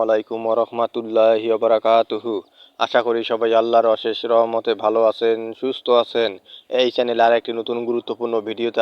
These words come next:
আপনাদের সবাইকে স্বাগতম। আজকে আলোচনা করব, এমপিওভুক্ত হচ্ছেন আরও এগারো হাজার শিক্ষক। বিস্তারিত থাকছে ভিডিওতে।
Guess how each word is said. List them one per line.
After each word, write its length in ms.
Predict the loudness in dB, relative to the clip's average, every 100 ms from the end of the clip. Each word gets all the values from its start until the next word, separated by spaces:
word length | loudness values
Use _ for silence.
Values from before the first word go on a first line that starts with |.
| 0
আপনাদের 300 | -2 -2 -2
সবাইকে 480 | -2 -2 -2 -4 -6
স্বাগতম। 680 | 0 2 2 0 0 0 0 -6 _ _ _
আজকে 280 | -2 -2 0
আলোচনা 380 | 0 0 -2 -4
করব, 300 | -2 -4 -2 0 0 -4 _ _ -8 -6
এমপিওভুক্ত 580 | -6 -2 -2 -2 -4 0
হচ্ছেন 380 | 0 0 -2 2
আরও 260 | 2 4 2 0 _ _ -2
এগারো 220 | 2 4 4
হাজার 220 | 4 2 0
শিক্ষক। 560 | -2 -6 0 4 4 2 _ _ _
বিস্তারিত 480 | -6 -2 2 2 2
থাকছে 340 | -4 -6 -2 0
ভিডিওতে। 520 | 0 0 0 2 2